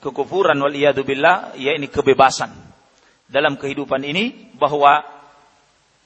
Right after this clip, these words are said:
kita tidak diikat oleh sesuatu apapun. Allah Ta'ala tidak mengikat kita dengan sesuatu apapun, sehingga manusia bebas untuk melakukan apa saja.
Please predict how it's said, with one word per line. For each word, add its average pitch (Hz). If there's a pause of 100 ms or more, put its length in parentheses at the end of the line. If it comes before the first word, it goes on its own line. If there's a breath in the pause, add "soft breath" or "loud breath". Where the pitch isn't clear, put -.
(180)
kita 147 (100)
tidak 151
diikat 160
oleh 143
sesuatu 131
apapun. 117 (1400)
Allah 147
Ta'ala 165
tidak 160
mengikat 160
kita 160
dengan 156
sesuatu 127
apapun, 113
sehingga 151
manusia 156
bebas 185
untuk 160
melakukan 151
apa 135
saja. 117